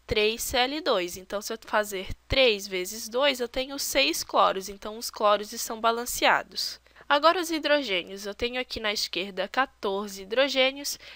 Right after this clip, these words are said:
E aqui do lado direito, eu vou fazer sete vezes dois, que vai me resultar em quatorze hidrogênios aqui também. Agora, os cromos. Os cromos aqui do lado, eu vou ter dois cromos. E aqui do lado esquerdo, eu também tenho dois.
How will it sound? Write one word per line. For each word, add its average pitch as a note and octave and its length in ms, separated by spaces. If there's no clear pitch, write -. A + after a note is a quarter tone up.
E E4+ 80
aqui E4+ 280
do G#3 120
lado F#3+ 280
direito, A3+ 480
eu G3 40
vou G3+ 120
fazer G3+ 440
sete - 720
vezes A3 480
dois, D4 380
que - 160
vai D#4+ 160
me D#4 160
resultar D4 680
em B3 140
quatorze C#4+ 640
hidrogênios A#3+ 640
aqui - 260
também. C4+ 460
Agora, A#3 380
os C#4 140
cromos. D#4+ 540
Os C4 160
cromos A3 400
aqui A3+ 240
do G#3+ 120
lado, G3+ 480
eu G#3 120
vou G3+ 180
ter F#3+ 460
dois G#3 560
cromos. E4 720
E D#4+ 100
aqui C4 260
do G#3 120
lado G3 260
esquerdo, G#3 460
eu F#3+ 60
também G3 340
tenho A#3+ 320
dois. C#4 420